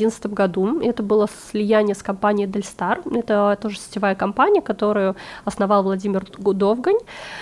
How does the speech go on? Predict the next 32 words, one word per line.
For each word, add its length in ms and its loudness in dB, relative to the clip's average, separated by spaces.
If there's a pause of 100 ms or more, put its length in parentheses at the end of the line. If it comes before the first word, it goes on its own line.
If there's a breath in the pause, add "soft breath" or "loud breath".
(140 loud breath)
и, 140 2
получается, 600 2
в 60 -2
две 100 -2
тысячи 220 -2
одиннадцатом 440 0
году 220 0
мы 120 4
объединились 500 0
с 80 -14
Фаберликом, 720 2
и 300 0
немного 520 4
у 40 -2
нас 220 -4
сотрудников 680 -2
осталось, 520 0
но 260 0
там, 160 -6
может 220 -4
быть, 100 -4
пять-шесть 580 -2
человек, 380 0
я 120 2
осталась 360 -2
в 80 -20
числе 260 -4
тех, 220 -2
кто 560 0 (120)
перешел 340 0
в 100 -8
Фаберлик. 420 -2